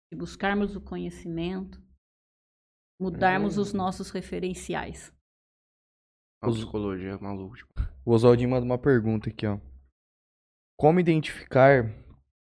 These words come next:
Speaker 3: um ou uma borderline com rela-, com base nos relacionamentos? Amizade, parentes, namoro, casamento.
Speaker 2: Só do borderline, eu nunca nem consegui entender direito o que que é essa merda.
Speaker 1: Então,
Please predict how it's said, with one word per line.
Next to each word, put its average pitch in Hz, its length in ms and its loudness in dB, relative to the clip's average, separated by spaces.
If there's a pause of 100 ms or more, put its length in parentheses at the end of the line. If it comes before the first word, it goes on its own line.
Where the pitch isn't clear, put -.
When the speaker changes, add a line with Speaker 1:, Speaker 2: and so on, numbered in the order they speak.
(260)
Speaker 3:
um 160 260 4
ou 110 260 4
uma 135 380 -2 (840)
borderline 127 680 8
com 123 200 -2
rela-, 131 320 6
com 127 280 4
base 131 260 10
nos 127 140 0
relacionamentos? 143 1160 4 (140)
Amizade, 110 480 2
parentes, 107 460 -2
namoro, 104 380 2
casamento. 104 760 -6 (1200)
Speaker 2:
Só 113 60 0
do 117 80 -4
borderline, 107 680 6
eu 104 60 2
nunca 104 280 0
nem 117 320 0
consegui 110 360 -4
entender 101 500 0
direito 92 320 -4
o - 20 -8
que 90 160 -6
que 90 60 -6
é 87 40 -4
essa 85 160 -8
merda. 85 300 -10 (380)
Speaker 1:
Então, 160 1160 -2